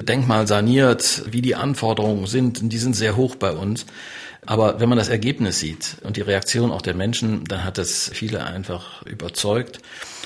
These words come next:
Und insofern denke ich, dass auf absehbare Zeit hin so etwas in Görlitz undenkbar ist.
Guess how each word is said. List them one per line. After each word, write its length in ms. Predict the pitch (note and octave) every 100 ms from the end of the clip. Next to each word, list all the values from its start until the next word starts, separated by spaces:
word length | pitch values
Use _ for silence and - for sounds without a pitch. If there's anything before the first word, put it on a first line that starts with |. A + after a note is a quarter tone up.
| - -
Und 460 | A2 G2+ G2+ -
insofern 520 | - B2 C3 D3+ A#2 G2+
denke 300 | A2 C3 -
ich, 400 | G2+ - - -
dass 180 | G2
auf 200 | - A2+
absehbare 580 | - D#3+ D3 A#2+ G#2 G2
Zeit 300 | - F2+ E2
hin 280 | D#2+ C#2 E2 - -
so 160 | F2+
etwas 280 | D#2 D#2 E2
in 100 | G2
Görlitz 300 | F2 F#2 F#2
undenkbar 540 | G2+ F#2 D2+ - A#1 -
ist. 240 | - -